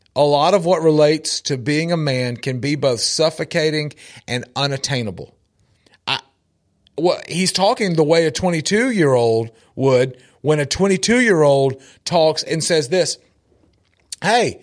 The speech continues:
I want, I want to be a guy. I want to be a male. I want to live up to a standard of it, but it, but it feels hard, and it also feels like it almost takes life out of me," right? I mean, what, how do you feel when you hear those statements?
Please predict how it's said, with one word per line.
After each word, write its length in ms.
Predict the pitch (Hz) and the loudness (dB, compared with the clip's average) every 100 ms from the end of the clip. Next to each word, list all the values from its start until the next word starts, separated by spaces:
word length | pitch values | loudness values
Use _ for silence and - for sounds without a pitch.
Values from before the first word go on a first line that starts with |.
| _ - - - | _ -20 -18 -6
I 180 | 135 202 | -4 -2
want, 320 | 226 214 180 - _ | -2 -4 -6 -10 _
I 80 | 170 | -2
want 160 | 196 226 | 2 2
to 40 | 175 | 2
be 140 | 208 | 0
a 60 | 165 | 0
guy. 540 | 156 147 123 131 170 - _ - | 2 0 0 -2 -4 -12 _ -4
I 100 | 139 | -2
want 220 | 165 175 | 2 2
to 60 | 151 | 0
be 220 | 165 156 | 0 0
a 60 | |
male. 500 | 147 143 135 135 151 - _ | 0 0 2 0 -2 -10 _
I 120 | - | -2
want 160 | 151 165 | 0 2
to 60 | 147 | 2
live 220 | 160 160 | 4 2
up 140 | 160 | 0
to 140 | 156 143 | -4 -4
a 40 | |
standard 480 | - 156 143 135 131 | -2 -2 -2 -4 0
of 160 | 127 | 0
it, 160 | 135 - - _ | 0 -4 -14 _
but 140 | 151 151 | 0 0
it, 240 | - - | -2 -8
but 100 | 135 | -10
it 140 | 127 | -6
feels 220 | - 175 - | -2 -2 -2
hard, 520 | - 175 226 285 - - _ - | 0 2 4 2 -2 -16 _ -4
and 120 | 151 | 2
it 60 | 165 | 4
also 320 | 190 233 220 | 4 2 0
feels 220 | 185 190 | 0 -2
like 140 | 180 170 | 0 2
it 80 | |
almost 300 | 170 185 160 | 0 0 -4
takes 300 | - 214 202 | -2 -2 -4
life 720 | 135 123 151 269 131 - - - _ _ _ _ _ - | -4 -2 0 0 -2 -8 -14 -18 _ _ _ _ _ -6
out 240 | 151 143 | -4 -2
of 160 | 120 104 | -4 -6
me," 400 | 127 107 57 101 _ _ | -6 -6 -8 -18 _ _
right? 440 | 117 135 208 - - _ _ _ _ | -2 0 -2 -6 -18 _ _ _ _
I 100 | - | -4
mean, 300 | 175 170 147 87 | -2 -2 -4 -2
what, 220 | 196 165 | 0 2
how 160 | 196 233 | 2 0
do 60 | |
you 100 | 220 | -2
feel 260 | 185 190 170 | 0 0 0
when 140 | 156 | -2
you 100 | 156 | -4
hear 160 | 156 147 | -2 -2
those 200 | 127 120 | -2 -4
statements? 500 | 127 113 110 - | -6 -8 -12 -18